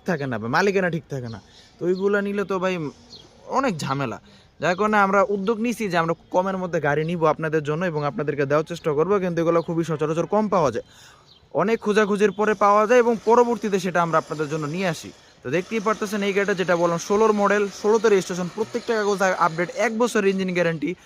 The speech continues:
এবং পাঁচটা চাকা ব্র্যান্ড নিউ কিন্তু আমরা এটার সাথে দিয়ে দিচ্ছি। খুবই, খুবই অসাধারণ কন্ডিশনে কিন্তু আছে। এই পাশের চাকাটাও দেখলাম একেবারে যেরকমটা বললাম যে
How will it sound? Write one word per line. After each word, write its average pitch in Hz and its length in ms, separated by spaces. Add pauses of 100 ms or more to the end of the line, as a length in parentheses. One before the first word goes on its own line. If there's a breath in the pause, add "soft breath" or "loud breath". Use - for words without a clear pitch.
(220 loud breath)
এবং 240 160
পাঁচটা 196 280
চাকা 185 200
ব্র্যান্ড 160 300
নিউ 208 120
কিন্তু 170 240
আমরা 143 160
এটার 135 160
সাথে 135 200
দিয়ে 170 160
দিচ্ছি। 139 280 (380 soft breath)
খুবই, 220 320
খুবই 214 320
অসাধারণ 190 460
কন্ডিশনে 160 420
কিন্তু 139 240
আছে। 120 220
এই 160 140
পাশের 185 220
চাকাটাও 185 300
দেখলাম 190 300
একেবারে 156 360
যেরকমটা 156 400
বললাম 147 360
যে 156 160